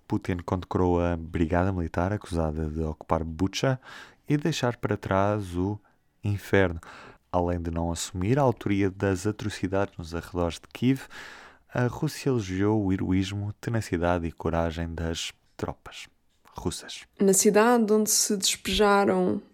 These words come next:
Speaker 2: centenas de corpos em valas comuns, Moscovo distinguiu a defesa dos interesses da pátria e do Estado russo.
Speaker 1: Neste P vinte e quatro Ligação Ucrânia, há ainda espaço para o som do dia.
Speaker 2: Quem o traz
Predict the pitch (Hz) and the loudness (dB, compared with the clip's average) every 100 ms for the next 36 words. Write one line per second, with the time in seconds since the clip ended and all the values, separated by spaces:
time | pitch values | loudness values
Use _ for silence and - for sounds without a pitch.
0 | - - 208 185 185 180 180 - - 185 | -14 -2 2 2 4 4 4 0 2 4
1 | 180 180 - 175 170 165 170 - 190 185 | 4 0 0 0 2 2 2 2 4 6
2 | 208 233 - - _ _ _ _ _ _ | 6 0 -6 -10 _ _ _ _ _ _
3 | _ - 220 226 - 262 254 - 285 - | _ -2 0 0 4 4 4 -6 -16 -14
4 | - - 247 226 208 220 220 - - 208 | -4 0 6 6 8 8 8 8 8 8
5 | 202 208 185 196 202 202 226 233 226 - | 10 8 6 6 6 4 4 2 4 2
6 | - - 196 190 196 196 226 247 226 226 | 0 0 0 2 4 4 2 0 2 0
7 | - - _ _ 196 180 180 185 160 165 | -2 -10 _ _ 0 0 2 2 2 0
8 | - - - - - - 117 - 127 123 | -4 -8 -6 -4 -4 0 -2 0 0 2
9 | 123 - 120 - 110 104 - 110 - 117 | 2 4 4 4 0 0 0 0 2 2
10 | 120 113 92 92 92 92 - 107 107 - | 2 0 -2 -2 -2 -2 2 4 4 2
11 | 123 120 151 160 135 131 147 - - 202 | -4 -2 -2 -2 2 2 0 -4 0 2
12 | 190 185 175 196 285 - | 4 2 0 0 -2 -6